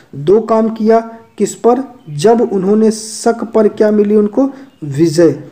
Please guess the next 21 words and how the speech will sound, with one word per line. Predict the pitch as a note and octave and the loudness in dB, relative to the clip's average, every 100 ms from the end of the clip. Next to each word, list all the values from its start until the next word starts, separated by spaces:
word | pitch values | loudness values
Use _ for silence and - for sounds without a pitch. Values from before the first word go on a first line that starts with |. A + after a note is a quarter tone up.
| - _ | -20 _
तो | F3+ | -4
विजय | D#3 E3 G#3 | 0 2 2
मिलने | A#3 A3 A3 | 2 2 2
के | A3 | 2
उपलक्ष्य | G#3 G#3+ G#3 - | 0 2 0 -2
में | A#3 A3+ | -6 -2
ऐसे | F3+ F#3 | -4 -2
दो | E3 F3 F#3+ | -2 0 0
काम | G#3 G#3+ | 0 -2
किया, | G#3 A3 A3 - - - | 0 -2 -2 -12 -20 -6
विक्रमादित्य | E3+ F#3 A3 G#3+ G3+ F#3+ G3 G3+ | -4 -2 0 2 2 0 -2 -6
की | G3+ | -2
उपाधि | E3+ D#3+ F#3+ A3+ A#3+ C#4+ - - _ _ | -2 0 0 2 0 -2 -6 -20 _ _
और | F#3+ B3 - - | 2 2 0 0
एक | G3+ G3 | 0 0
स-, | - - | -10 -12
जो | D#3+ E3 | -4 -2
है | F3 A3+ | 0 0
विक्रम | D3+ D3 - C#4 - | -2 -10 -4 -2 -2
संवत। | - C#3+ C#3 C3+ - _ _ _ _ _ _ - C#3+ | -6 -6 -4 -6 -12 _ _ _ _ _ _ -18 -8
वंशावलियाँ, | D#3 F#3 G3 G3+ F#3+ E3+ D#3+ E3 D#3 D3 | -2 0 0 0 0 2 2 2 0 -4